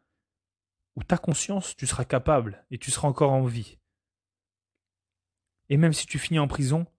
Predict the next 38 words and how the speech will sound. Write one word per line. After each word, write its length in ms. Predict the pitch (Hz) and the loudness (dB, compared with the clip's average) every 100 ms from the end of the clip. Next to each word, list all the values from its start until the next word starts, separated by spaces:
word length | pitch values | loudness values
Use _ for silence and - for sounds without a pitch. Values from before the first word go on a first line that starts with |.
| _ _ | _ _
tu 100 | - | -6
seras 220 | - 127 | -4 -2
en 100 | 107 | -4
vie. » 400 | 101 113 147 - _ _ _ _ _ _ _ _ _ _ _ _ _ _ _ _ _ _ _ - | -2 -2 -2 -4 _ _ _ _ _ _ _ _ _ _ _ _ _ _ _ _ _ _ _ -10
La 60 | |
prison, 320 | 120 151 151 180 | -4 0 2 2
c'est 160 | 139 | 2
juste 240 | 127 151 - | 0 0 -2
pour 140 | - | -6
faire 200 | 131 - | -8 -6
peur. 380 | - 107 - _ _ _ _ _ _ _ _ _ _ _ _ _ _ - | -6 -6 -10 _ _ _ _ _ _ _ _ _ _ _ _ _ _ -2
Plusieurs 260 | 160 160 | 2 2
personnes, 380 | 156 135 170 147 | 2 0 0 2
même 200 | 131 151 | 2 2
au 40 | |
Canada, 460 | 139 139 131 143 165 | 2 0 2 2 2
se 120 | 160 | -2
sont 120 | - | -4
défendues 340 | 139 131 139 139 | -2 -2 0 0
avec 160 | 131 | 0
leurs 140 | 131 123 | 0 -2
armes 200 | 123 123 | 0 -2
à 40 | |
feu, 180 | 110 151 | -2 -2
ne 100 | 135 | 0
sont 180 | 110 131 | -2 -2
pas 240 | 143 131 | 2 2
allées 80 | 123 | 2
en 80 | 117 | -2
prison. 340 | - 113 107 101 _ _ _ _ _ _ _ _ _ _ _ _ _ _ _ - | -6 -8 -8 -12 _ _ _ _ _ _ _ _ _ _ _ _ _ _ _ 2
Même 180 | 156 151 | 2 2
s'ils 220 | 156 143 | 2 2
étaient 160 | 131 | 2
en 80 | 135 | 0
supériorité 760 | - 143 139 139 135 131 151 147 | 0 0 2 4 2 2 0 2
de 120 | 127 | 0
par 220 | 139 131 | 2 2
le, 220 | 127 120 | 2 -2